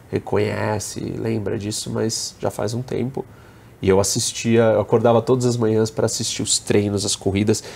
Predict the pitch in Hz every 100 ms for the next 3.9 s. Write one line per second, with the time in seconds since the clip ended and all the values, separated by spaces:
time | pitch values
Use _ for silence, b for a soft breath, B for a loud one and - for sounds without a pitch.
0 | B B B - - 120 135 - 156 139
1 | - - - 127 156 120 104 - B B
2 | B B B 120 117 110 - 120 135 131
3 | 131 131 120 113 85 339 131 147